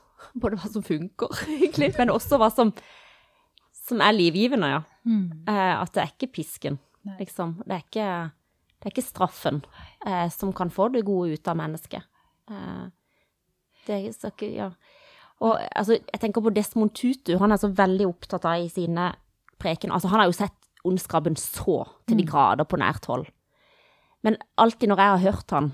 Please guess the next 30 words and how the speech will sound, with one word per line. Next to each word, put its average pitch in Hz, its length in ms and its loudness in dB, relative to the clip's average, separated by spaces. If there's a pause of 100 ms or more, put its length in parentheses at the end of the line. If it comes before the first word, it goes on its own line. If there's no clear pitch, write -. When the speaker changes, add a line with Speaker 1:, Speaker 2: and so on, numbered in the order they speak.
Speaker 1:
eller 170 160 2
lest 185 540 -2 (600)
det, 165 320 -4 (300)
det, 170 180 -2
det 190 180 4
han 175 200 -2
har 170 100 -6
skrevet 175 560 0 (300)
om 180 260 -6
Sør-Afrika 175 960 -2 (800)
og, 160 560 -2
ja, 170 100 -4 (280)
om 180 80 -6
mennesket, 180 440 -4
så, 214 160 0 (460)
så - 180 -2
ser 254 260 6
han, 240 120 4
snakker 240 360 2
han - 20 6
hele 220 180 2
tiden 226 140 2
om 220 60 6
«You 220 260 8
are 202 140 6
born 214 360 10
fundamentally 190 720 4
good», 160 280 0
sier - 260 -10
han. 156 160 -10